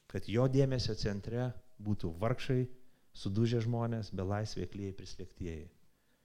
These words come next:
Lygiai taip tie iš mūsų, kurie pasiliekame su Kristumi, mes pradedame suvokti, kad mums pradeda rūpėti žmonės, tie, kurie rūpi Kristui. Vargšai,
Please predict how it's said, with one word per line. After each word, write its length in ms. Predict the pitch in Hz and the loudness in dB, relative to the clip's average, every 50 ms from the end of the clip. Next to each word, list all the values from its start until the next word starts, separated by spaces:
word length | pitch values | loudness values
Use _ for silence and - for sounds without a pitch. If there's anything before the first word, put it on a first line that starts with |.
| _ _ _ | _ _ _
Lygiai 320 | - 98 95 92 98 95 - | -6 -4 -2 -2 -2 -2 -2
taip 200 | 107 98 - - - | -4 -6 -6 -8 -8
tie 220 | 113 107 98 90 82 - - - - - - _ _ _ _ _ _ _ | -6 -4 -4 -4 -6 -8 -14 -20 -20 -20 -20 _ _ _ _ _ _ _
iš 160 | - - - - | -10 -6 -2 0
mūsų, 380 | 110 110 107 95 - - - - - - - - _ _ - - _ _ _ - | 2 2 2 2 0 -2 -8 -12 -14 -18 -20 -20 _ _ -20 -20 _ _ _ -10
kurie 160 | 101 90 90 - | -8 -8 -6 -6
pasiliekame 640 | 101 92 - 98 98 101 98 - 104 98 98 95 | -6 -6 -6 -4 -4 -4 -4 -4 -6 -6 -6 -6
su 140 | - - 101 - | -6 -8 -8 -8
Kristumi, 480 | 120 117 - - - 92 82 80 78 76 - _ _ _ _ _ _ _ _ _ _ _ _ _ _ _ _ _ _ _ _ _ | -6 -6 -4 -4 -4 -6 -6 -8 -12 -16 -18 _ _ _ _ _ _ _ _ _ _ _ _ _ _ _ _ _ _ _ _ _
mes 140 | 101 95 - | -12 -10 -6
pradedame 380 | - 107 104 98 104 98 98 95 | -4 -4 -4 -4 -4 -4 -4 -4
suvokti, 480 | - - 101 98 101 98 92 - - | -6 -6 -6 -4 -4 -4 -6 -8 -10
kad 160 | - - - - | -12 -10 -8 -6
mums 160 | 110 107 - | -8 -8 -6
pradeda 300 | - 135 123 113 120 110 | -8 -8 -6 -4 -4 -4
rūpėti 400 | 104 92 - 113 95 85 - 87 87 | -4 -4 -4 -4 -6 -6 -6 -8 -8
žmonės, 460 | - 92 87 82 78 78 76 - - - - - - _ _ _ _ _ _ _ _ _ _ _ _ _ _ _ _ - | -4 -2 -2 -2 -2 -6 -8 -12 -14 -16 -16 -20 -20 _ _ _ _ _ _ _ _ _ _ _ _ _ _ _ _ -4
tie, 140 | 113 110 101 | -2 -2 -2
kurie 240 | - - 92 90 90 | -2 -4 -2 -2 -2
rūpi 260 | 95 92 - - - | -2 -2 -4 -6 -6
Kristui. 380 | - 104 92 - - - - - - - - _ _ _ _ _ _ _ _ _ _ | -4 -4 -4 -4 -6 -8 -10 -12 -14 -20 -20 _ _ _ _ _ _ _ _ _ _
Vargšai, 420 | - 82 82 87 - - - 143 | -10 -6 -6 -4 -4 -6 -6 -6